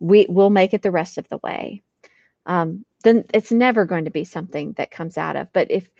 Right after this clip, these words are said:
if we can start now, um, before we see the full effects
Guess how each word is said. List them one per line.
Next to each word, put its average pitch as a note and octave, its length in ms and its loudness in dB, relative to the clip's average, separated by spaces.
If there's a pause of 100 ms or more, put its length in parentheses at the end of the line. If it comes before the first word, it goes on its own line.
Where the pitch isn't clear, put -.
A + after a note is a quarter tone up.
(220)
if A3 160 4
we B3 80 4
can G#3 180 -4
start - 560 -4
now, F3+ 880 -6 (560)
um, F3+ 340 2
before G3+ 400 4
we A#3+ 140 6
see G#3+ 160 4
the F3+ 100 0
full D4 400 4
effects B3+ 640 -4